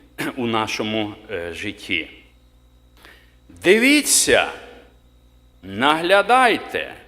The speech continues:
пильнуйте, спостерігайте і не допустіть того, щоб не виріс який гіркий корінь і не наробив непокою,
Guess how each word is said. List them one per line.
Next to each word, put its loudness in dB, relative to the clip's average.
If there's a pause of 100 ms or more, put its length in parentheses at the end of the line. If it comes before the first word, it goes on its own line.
(220)
пильнуйте, 0
спостерігайте 0 (340)
і 2
не 4
допустіть 0
того, 4 (600)
щоб 2 (220)
не 4
виріс 2
який 0
гіркий 0
корінь 2 (560)
і 2
не 0
наробив -2
непокою, 0